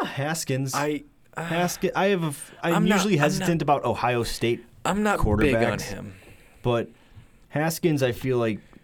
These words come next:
Speaker 1: he fits your, uh, prototypical
Speaker 2: My,
Speaker 1: quarterback
Speaker 2: just,
Speaker 1: mold.
Speaker 2: just my thing is the draft next year is so good.
Speaker 1: No, I know, I
Speaker 2: Like,
Speaker 1: know.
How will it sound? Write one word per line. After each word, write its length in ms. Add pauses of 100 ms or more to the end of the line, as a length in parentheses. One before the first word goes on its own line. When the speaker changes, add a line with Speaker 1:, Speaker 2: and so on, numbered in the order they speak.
(140)
Speaker 1:
he 160
fits 380
your, 320
uh, 240 (640)
prototypical 600
Speaker 2:
My, 220
Speaker 1:
quarterback 480 (140)
Speaker 2:
just, 240
Speaker 1:
mold. 240
Speaker 2:
just 220
my 260
thing 560 (100)
is 540 (1500)
the 80
draft 400
next 280
year 120
is 140
so 200
good. 300
Speaker 1:
No, 220
I 140
know, 380
I 40
Speaker 2:
Like, 160
Speaker 1:
know. 280